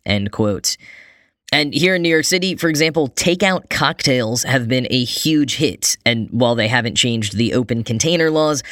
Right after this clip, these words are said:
I wouldn't be surprised to see some kind of permanent shift going forward. And in addition to changing regulations, a lot of breweries have had to pivot to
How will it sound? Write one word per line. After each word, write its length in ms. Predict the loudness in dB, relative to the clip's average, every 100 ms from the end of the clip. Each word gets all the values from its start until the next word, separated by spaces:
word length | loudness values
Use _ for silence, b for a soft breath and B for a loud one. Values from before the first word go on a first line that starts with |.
| B B
I 20 |
wouldn't 240 | 0 0 0
be 140 | 0
surprised 500 | 0 0 0 0 -2
to 100 | -2
see 220 | 0 0
some 420 | 2 2 2 0
kind 300 | -2 -2 -2
of 220 | -2 -4 -6
permanent 580 | -2 0 0 -2 0
shift 460 | 0 2 0 -4 -4
going 280 | -2 0 -2
forward. 560 | 0 0 0 -2 -8 -12 B B B B B _ _
And 160 | 2 2
in 140 | 2
addition 400 | 2 2 2 0
to 180 | 0 0
changing 480 | 2 2 0 0 0
regulations, 760 | 0 2 2 0 0 0 0
a 100 | 0
lot 240 | 2 2 2
of 100 | 0
breweries 520 | 0 0 0 -2 -2
have 180 | -4 -2
had 200 | -2 0
to 80 | -2
pivot 580 | 0 0 0 -2 -2 -4
to 240 | 0 0